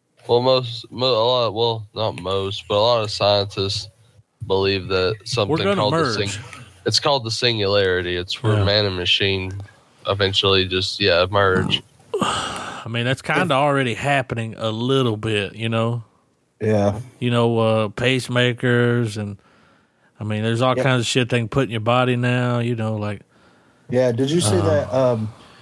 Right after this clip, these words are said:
Speaker 3: that guy that was blind? And they, um, he, he wasn't always blind. He got blind at some point in his life. <clears throat> And they put, like, a camera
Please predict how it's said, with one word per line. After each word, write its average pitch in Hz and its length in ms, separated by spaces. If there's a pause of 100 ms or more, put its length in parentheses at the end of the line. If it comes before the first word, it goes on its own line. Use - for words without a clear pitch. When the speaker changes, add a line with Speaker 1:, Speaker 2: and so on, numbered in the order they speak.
(160)
Speaker 3:
that 127 200
guy 135 240
that 123 180
was 110 200
blind? 131 600 (840)
And 107 180
they, 120 340
um, 107 540 (260)
he, 156 220
he 143 160
wasn't 143 340
always 117 360
blind. 107 320
He 120 100
got 113 340
blind 104 340 (360)
at 101 180
some 117 260
point 117 260
in 107 80
his 101 160
life. 107 340
<clears throat> - 640
And 120 460
they 135 100
put, 135 240
like, 127 200
a 107 40
camera 117 560